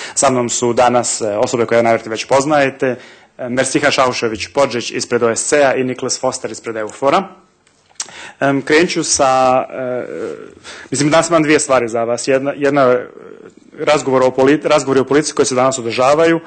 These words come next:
em, a drugo, e, jedna informacija o vodama Bosne i Hercegovine. Ured visokog predstavnika međunarodne zajednice i specijalnog predstavnika Evropske unije u Bosni i Hercegovini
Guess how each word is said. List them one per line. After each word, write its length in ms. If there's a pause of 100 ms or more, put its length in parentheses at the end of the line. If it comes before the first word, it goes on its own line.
(380)
em, 280
a 120
drugo, 340 (260)
e, 40 (100)
jedna 160
informacija 680
o 220
vodama 320
Bosne 320
i 20
Hercegovine. 640 (640)
Ured 240
visokog 400
predstavnika 560
međunarodne 520
zajednice 800 (260)
i 160
specijalnog 500
predstavnika 640
Evropske 380
unije 200
u 60
Bosni 360
i 40
Hercegovini 720